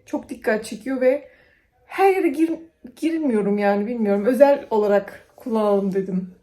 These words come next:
Yani öyle bir şey söyledim yanlışlıkla. Levent de gitmiş bugün, e, yine bu arabayı aldığımız garajda bir tane Mini Cooper vardı. Onu almış. Levent artık bir şey söylemekten, e, söylemekten çekiniyorum yani, korkuyorum. E,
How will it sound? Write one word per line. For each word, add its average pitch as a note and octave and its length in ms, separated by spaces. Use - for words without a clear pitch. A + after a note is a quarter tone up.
Yani A3+ 240
öyle D4+ 180
bir D4+ 60
şey E4 200
söyledim C#4+ 640
yanlışlıkla. A3 680
Levent C#4 320
de C#4+ 60
gitmiş C4+ 380
bugün, C#4 280
e, A3+ 440
yine B3 360
bu A#3+ 200
arabayı A#3 320
aldığımız A3+ 440
garajda A#3 560
bir A#3 100
tane C#4 400
Mini C4+ 220
Cooper C4+ 240
vardı. A3 480
Onu B3+ 180
almış. G#3 500
Levent C4+ 240
artık C#4 280
bir B3+ 40
şey C#4 140
söylemekten, B3 640
e, A3 140
söylemekten A3+ 520
çekiniyorum A3 500
yani, F#3 220
korkuyorum. G3+ 540
E, A#3 60